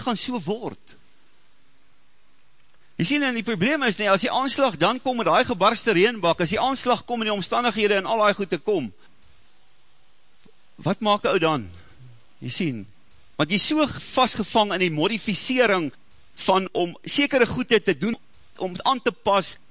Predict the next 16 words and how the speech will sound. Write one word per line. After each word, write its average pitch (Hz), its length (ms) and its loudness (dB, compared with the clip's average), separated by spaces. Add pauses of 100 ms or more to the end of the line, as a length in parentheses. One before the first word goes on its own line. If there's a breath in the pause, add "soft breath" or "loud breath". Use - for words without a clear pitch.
(120)
sodat 247 400 2
jy 214 160 6
kan 233 240 0
oorleef 196 520 4 (640)
in 175 80 2
daai 160 160 4
situasie. 139 640 -2 (1160 soft breath)
Dis 165 160 -2
wat 233 160 -2
ons 233 120 -4
mos 226 200 0
gewoond 220 440 0
was 214 200 2
om 170 120 -6
te 151 120 -2
doen. 110 200 -6